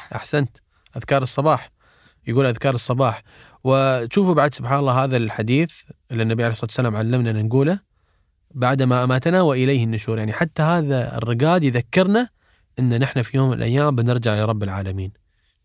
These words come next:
لما قال: "وإليه النشور"، يعني ترى في يوم من الأيام أنا برجع لله تعالى، أنا بنعرض على رب العالمين، أعمالي بتنعرض على رب العالمين. فأنا أتذكر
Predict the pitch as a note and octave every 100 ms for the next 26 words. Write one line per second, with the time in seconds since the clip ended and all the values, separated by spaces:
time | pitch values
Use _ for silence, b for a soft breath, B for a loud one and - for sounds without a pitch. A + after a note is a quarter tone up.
0 | - G#2 G#2 B2 A2 A2+ A#2 D#3 C#3 B2
1 | A2 C#3 F3 - _ _ _ _ _ _
2 | G#2 G#2+ G#2 A2 G#2+ B2 C3+ B2+ A#2 A#2+
3 | D3 A3 A3+ _ _ _ _ B2 A#2+ D#3+
4 | D#3+ C3 A2 G#2+ G#2+ - G2+ G2+ G#2+ -
5 | _ _ - B2 A#2+ A2+ B2 E3 C3 A#2
6 | A#2 B2 G#2+ A2 G#2+ A2+ A2+ A2 b b
7 | b G#2 A#2 C3+ D3 B2 A#2 C#3 F3+ B2+
8 | A#2+ A#2+ B2+ A2+ A2+ A2+ A2+ G#2+ - b
9 | b - C3 D3+ D3+ F3 - E3+ C#3+ -